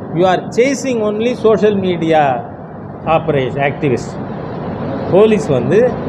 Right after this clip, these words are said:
சட்டவிரோதமாக குற்றங்கள் செய்கிறவங்கள பார்க்க மாட்டேங்குது, அதுல கவனம் செலுத்தலை. அது, அஹ், வந்து முறையற்ற செயல். அதனால குறைந்தது முதலமைச்சர் கீழே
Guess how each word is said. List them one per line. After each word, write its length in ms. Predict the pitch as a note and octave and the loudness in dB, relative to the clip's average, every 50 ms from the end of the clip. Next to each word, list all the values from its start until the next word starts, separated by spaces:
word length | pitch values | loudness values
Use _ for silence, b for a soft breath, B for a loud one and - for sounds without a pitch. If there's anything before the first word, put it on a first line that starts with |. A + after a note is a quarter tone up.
| - - - - - - - - - - - - - - - - - | -6 -6 -6 -6 -6 -6 -6 -6 -6 -6 -6 -6 -6 -6 -6 -4 -2
சட்டவிரோதமாக 1120 | F3+ F3+ - - - A#3+ A3+ G3+ F#3+ F3+ F#3 F#3 F3+ D#3+ E3+ D#3+ D3+ D3 C#3+ C#3+ C3+ F#3 A3 - - | 0 0 0 0 2 2 4 4 4 4 4 4 4 2 2 2 2 2 2 2 2 2 2 0 0
குற்றங்கள் 540 | F3+ D#3 - - G#3 G3+ F#3+ F3 D#3 C#3+ - | -4 -4 0 0 2 4 4 4 2 2 2
செய்கிறவங்கள 480 | C#3 C#3+ C#3+ C3+ C3 B2+ B2+ B2+ C#3 D3+ D3+ - - | 2 4 4 4 4 2 2 4 2 2 2 2 2
பார்க்க 280 | C3 E3 D#3 D#3 E3+ | 0 0 0 0 0
மாட்டேங்குது, 600 | D3+ C3+ B2+ A#2 - B2 A#2 A2+ G#2 G#2 G#2+ A#2+ A#2+ A2 F2+ - - - - - - - - B2 | 0 0 0 0 -2 -2 -2 -2 -2 0 0 0 0 0 0 -2 -4 -6 -6 -6 -6 -4 0 2
அதுல 220 | C3 C#3+ D#3 E3+ D3+ A#2 C3 | 4 4 4 4 4 4 4
கவனம் 360 | D3+ E3+ A3 A3+ A3 G3+ - - | 4 4 4 4 4 2 2 0
செலுத்தலை. 460 | D3 C3 A#2 - A#2+ G#2+ G#2+ A#2+ B2 A#2 - - F2+ - - - - - - - - - - | 0 -2 -2 -2 -4 -2 0 2 0 0 0 -4 -6 -8 -8 -8 -8 -8 -8 -8 -6 -2 0
அது, 160 | C#3+ D3+ G#3+ B3 A#3+ G3+ D3 - - - - E3+ D#3 | 2 4 6 6 6 4 2 -2 -4 -6 -2 0 2
அஹ், 100 | C#3+ C#3 C3+ | 2 4 4
வந்து 220 | C3 C#3+ D3+ E3+ E3 D3+ C#3 C3+ C3+ | 2 4 4 4 4 4 4 4 4
முறையற்ற 500 | D3 D#3+ F3 F#3 F#3 E3 F3+ F#3+ F3+ D#3 - - | 4 4 4 4 2 0 0 0 0 0 2 2
செயல். 260 | C3 C#3 E3 G3+ A3 - - - - - - - - - C3 | 2 4 4 2 2 0 -4 -6 -6 -6 -6 -6 -4 -2 0
அதனால 320 | B2+ C3+ C#3 C#3 D#3 E3+ F3 - - - | 0 2 2 2 4 4 4 2 2 0
குறைந்தது 600 | - C3+ D3+ E3 F3+ F3+ F3+ F3+ F3+ F3+ F3+ F3 D3 A2 - - - - - - - - - | 2 2 4 4 4 2 4 4 4 4 4 4 4 2 2 0 -2 -4 -4 -4 -4 -2 0
முதலமைச்சர் 640 | C3 C#3 D#3+ E3+ F#3 F#3 F3+ E3 - F#3 E3+ C#3+ - - - | 2 4 4 4 4 4 2 2 2 2 2 2 0 0 2
கீழே 240 | F#3 G#3 G#3 G#3 | 2 4 6 6